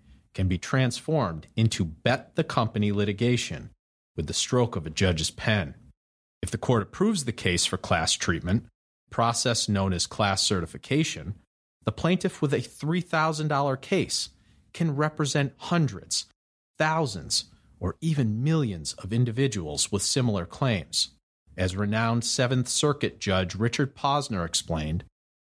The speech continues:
if a plaintiff succeeds in gaining class certification, even a defendant with strong defenses may not wish to roll the dice,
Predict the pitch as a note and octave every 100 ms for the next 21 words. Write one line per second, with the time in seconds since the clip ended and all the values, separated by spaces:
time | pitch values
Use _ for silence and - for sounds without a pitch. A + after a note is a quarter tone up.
0 | _ G#2+ - G#2 - - C#3 - D#3+ -
1 | C3+ - - E3 D#3 C3+ A#2 B2+ B2+ A#2
2 | B2+ B2 - C#3 B2+ A#2+ - - B2 -
3 | E3 E3 - _ _ _ _ D#3 D#3 C#3+
4 | A2 G#2 - C#3+ C#3+ A#2 G2+ F#2+ - -
5 | C3+ C#3+ C3+ B2 D3+ D#3 - - - -
6 | _ _ _ - F#2+ F#2+ G#2+ C3 B2 G2+
7 | - - G#2+ A2 G#2 G#2+ B2 F#2+ - -